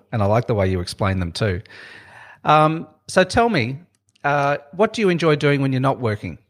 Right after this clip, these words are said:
Or put that another way, I know that work and fun are often the same thing, especially for entrepreneur types like us. It's often difficult to distinguish between the two. Um,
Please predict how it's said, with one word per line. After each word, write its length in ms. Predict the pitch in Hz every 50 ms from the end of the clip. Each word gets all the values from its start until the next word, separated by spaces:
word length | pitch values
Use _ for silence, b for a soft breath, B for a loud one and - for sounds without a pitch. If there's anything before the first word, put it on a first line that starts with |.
| _ _ _ _ _ _ _ _ _ -
Or 400 | 135 131 127 123 123 120 - - - _ _ _ _ _ _ _
put 340 | - 202 196 - - - -
that 140 | 151 143 139
another 240 | 135 135 127 123 123
way, 200 | 117 123 120 117
I 100 | 113 120
know 160 | 143 165 190
that 100 | 190 160
work 420 | 139 120 131 135 139 147 - - -
and 140 | 139 127 117
fun 240 | - - 117 127 147
are 100 | 131 110
often 180 | 110 - - 120
the 80 | 117 113
same 240 | - 123 120 113
thing, 260 | 110 - 139 165 190 -
especially 520 | - 139 - - - 139 123 - - 123
for 340 | 113 - - 113 107 104 - - -
entrepreneur 460 | 117 117 117 - 110 110 113 110 107
types 320 | 107 - 107 95 98 - -
like 200 | 104 104 - -
us. 280 | 110 139 - - -
It's 320 | - - - _ - - - - - -
often 240 | 117 - 131 120
difficult 360 | 110 127 117 135 - - 92 92
to 80 | 104 95
distinguish 500 | - 107 104 - 127 127 135 131 123 -
between 280 | 120 110 - 117 117
the 80 | 113 110
two. 280 | - - 147 185 220 - B B B B B B B B B B B B -
Um, 480 | 127 120 123 127 123 123 123 107 95